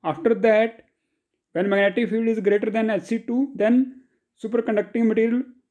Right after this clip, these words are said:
again become a normal conductor. But it happen-, it happens at very high value of magnetic field.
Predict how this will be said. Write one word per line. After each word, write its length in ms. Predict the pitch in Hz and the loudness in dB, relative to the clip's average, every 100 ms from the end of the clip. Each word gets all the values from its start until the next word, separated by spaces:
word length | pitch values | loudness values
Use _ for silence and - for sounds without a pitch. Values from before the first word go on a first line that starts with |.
| _ | _
again 320 | 190 214 247 | -4 2 2
become 520 | 226 226 214 247 247 - _ _ _ _ | 2 0 0 0 -2 -12 _ _ _ _
a 60 | 208 | -2
normal 420 | 202 208 202 208 | 2 4 4 2
conductor. 640 | 196 180 151 - 123 - _ _ _ _ _ _ _ _ _ _ _ _ _ | 2 2 0 -2 -8 -8 _ _ _ _ _ _ _ _ _ _ _ _ _
But 160 | 190 | 0
it 140 | 240 233 | 2 2
happen-, 680 | 247 240 240 247 269 269 - 226 | 0 0 -2 0 0 -2 -8 -4
it 120 | 220 | -2
happens 460 | 208 226 247 240 | 0 0 0 0
at 180 | 233 226 | 0 0
very 280 | 226 233 247 | 2 2 2
high 340 | 196 196 240 269 - _ _ - _ _ _ | 2 0 0 -4 -10 _ _ -20 _ _ _
value 300 | - 185 196 | -2 0 2
of 100 | 208 | 0
magnetic 460 | 190 196 190 180 - | 0 0 0 -2 -6
field. 240 | - 170 | -2 -2